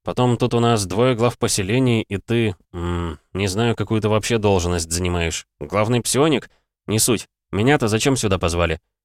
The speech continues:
«Потому что ты наше сильнейшее оружие», спокойно произнёс Лекс.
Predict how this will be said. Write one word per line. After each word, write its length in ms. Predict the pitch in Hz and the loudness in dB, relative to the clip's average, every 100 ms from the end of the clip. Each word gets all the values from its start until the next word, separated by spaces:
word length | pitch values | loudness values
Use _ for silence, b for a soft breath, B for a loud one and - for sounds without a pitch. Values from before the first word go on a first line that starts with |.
| _ _ _ _ - | _ _ _ _ -12
«Потому 240 | - 135 | -4 0
что 220 | 156 - 131 | 0 -2 -4
ты 200 | 135 147 | 0 0
наше 280 | 147 139 | 0 0
сильнейшее 680 | 127 120 120 131 - 123 120 | 0 0 0 0 0 0 2
оружие», 440 | 127 139 120 80 - _ | 2 0 -2 -6 -12 _
спокойно 500 | - - 82 87 82 | -10 -8 -2 -2 -2
произнёс 480 | - 82 80 80 80 | -2 -2 -2 -2 -2
Лекс. 300 | 78 73 - | -2 -4 -6